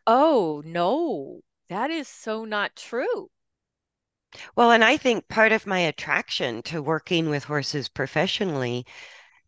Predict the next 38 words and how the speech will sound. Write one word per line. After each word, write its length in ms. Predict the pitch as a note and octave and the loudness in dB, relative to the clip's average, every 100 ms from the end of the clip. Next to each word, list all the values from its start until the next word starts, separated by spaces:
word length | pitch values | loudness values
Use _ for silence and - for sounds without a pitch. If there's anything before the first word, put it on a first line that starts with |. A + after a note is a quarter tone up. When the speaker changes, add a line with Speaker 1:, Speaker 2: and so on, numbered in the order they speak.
| _ | _
Speaker 2:
is 500 | G3+ F3+ F3 E3 - - _ | 4 6 4 0 -6 -12 _
there's 300 | F3+ G3 F#3+ | 2 2 2
no 240 | F#3+ F3 E3+ | 0 0 0
way 640 | D3 F3 E3 C#3+ C3 B2 - - | 0 0 0 0 -4 -8 -14 -6
any 260 | E3 F3 D#3+ | -2 -2 -4
human 440 | - E3 D#3+ D3+ | -6 -4 -2 0
on 180 | C#3+ C3+ | 0 -2
the 60 | A#2+ | -6
planet 580 | - D3 C#3 A#2 - _ - | -4 -2 0 -2 -4 _ -8
can 280 | C#3 C3 | -6 -2
learn 500 | C3+ C3+ B2 A2+ A2+ - | -2 0 -2 -2 -8 -6
everything 560 | - C#3+ C#3+ C3 C#3+ B2+ | -2 -2 -2 -2 -4 -4
there 140 | B2 | -4
is 180 | A#2 A2 | -4 -6
to 120 | - B2+ | -8 -6
know 180 | B2 | -4
about 280 | A#2+ A2+ G2+ | -4 -4 -4
horses 680 | B2+ D3 C#3 A2+ G#2+ G#2+ - - | -4 -4 -4 -6 -6 -8 -8 -2
in 260 | E3+ C#3+ | 0 2
one 220 | B2+ A#2+ | -2 -2
lifetime. 500 | A#2 A2+ - - - - - - - _ | -2 -4 -6 -10 -10 -18 -20 -20 -20 _
It's 300 | F#3 E3+ - | -2 -2 -2
just 280 | - C#3 - | -2 -2 0
not 180 | B2+ A#2 | -2 -2
Speaker 1:
That's 60 | G#3 | -2
Speaker 2:
gonna 160 | G#2+ | -4
Speaker 1:
im- 60 | F#2+ | -2
Speaker 2:
happen. 560 | D3 F3 - - A#2+ _ _ - | -2 -2 -4 -6 -10 _ _ -20
Speaker 1:
I 100 | G3+ | -18
think 280 | - A3+ G#3+ | -16 -12 -10
that's 280 | F#3 - | -10 -12
important 680 | F#3 - - G#3 G3 F#3+ - | -20 -20 -8 -6 -6 -12 -18
for 140 | - D#3+ | -16 -16
people 380 | - F#3+ F3 | -16 -14 -16
to 220 | - - F3 | -12 -14 -12
understand, 720 | F3+ E3 - - F#3+ F#3 F3+ | -14 -16 -14 -8 -6 -6 -4
that 200 | F3+ - | -4 -4
it's, 380 | F#3 F3 - | -4 -6 -8